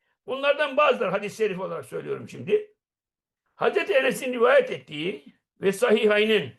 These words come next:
hem Buhari'de hem Müslim'de geçiyor. Ravi Hazreti Enes. Naklettiği hadis var bir. Ama onu burada arz etmeyeceğim. Aşağı o da bunun özeti. Ayrıca hem Hazreti Huzeyfe bin Yeman ile Hazreti Ebu Hureyre'nin beraber naklettikleri.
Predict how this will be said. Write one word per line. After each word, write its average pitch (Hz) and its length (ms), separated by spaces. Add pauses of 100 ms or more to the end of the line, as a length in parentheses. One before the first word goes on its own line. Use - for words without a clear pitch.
(120)
hem 226 220
Buhari'de 233 320
hem 254 80
Müslim'de 208 360
geçiyor. 120 440 (320)
Ravi 202 360
Hazreti 202 380
Enes. 139 360
Naklettiği 214 440
hadis 175 580 (340)
var 160 280
bir. - 300
Ama 247 140
onu 226 220
burada 214 180
arz 196 160
etmeyeceğim. 147 460 (540)
Aşağı 226 340
o 262 120
da 247 100
bunun 233 180
özeti. 190 500 (800)
Ayrıca 262 460
hem 269 140
Hazreti 254 360
Huzeyfe 247 540
bin 220 140
Yeman 247 460
ile 240 100
Hazreti 254 560
Ebu 220 220
Hureyre'nin 240 460
beraber 226 480
naklettikleri. 127 800